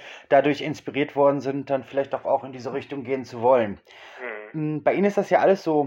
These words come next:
Speaker 1: Mitte der siebziger Jahre angefangen oder beziehungsweise f-, vorher noch in Coverbands, ähm,
Speaker 2: Mhm.
Speaker 1: bevor Sie sich dann, ähm, gewagt haben, als Solist vor das Mikro zu treten,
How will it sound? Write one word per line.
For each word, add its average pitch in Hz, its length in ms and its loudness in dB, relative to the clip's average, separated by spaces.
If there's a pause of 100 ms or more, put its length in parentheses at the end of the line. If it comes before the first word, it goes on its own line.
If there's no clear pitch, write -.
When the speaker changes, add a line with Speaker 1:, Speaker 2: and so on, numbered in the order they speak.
Speaker 1:
Mitte 160 260 -4
der 143 140 4
siebziger 131 460 -2
Jahre 139 340 4
angefangen 147 440 -2
oder 131 140 2
beziehungsweise 117 400 -6
f-, - 400 -16
vorher 147 340 2
noch 139 180 0
in 123 200 -10
Coverbands, 156 760 0 (600)
ähm, 160 380 2
Speaker 2:
Mhm. 147 60 -14 (240)
Speaker 1:
bevor 139 360 0
Sie 139 80 -10
sich 135 260 -12
dann, 147 420 2 (240)
ähm, 139 280 0
gewagt 131 440 0
haben, 131 440 2
als - 200 -2
Solist 117 640 -4 (600)
vor 131 400 4
das 120 220 -8
Mikro 131 260 -6
zu 110 140 -12
treten, 127 600 -6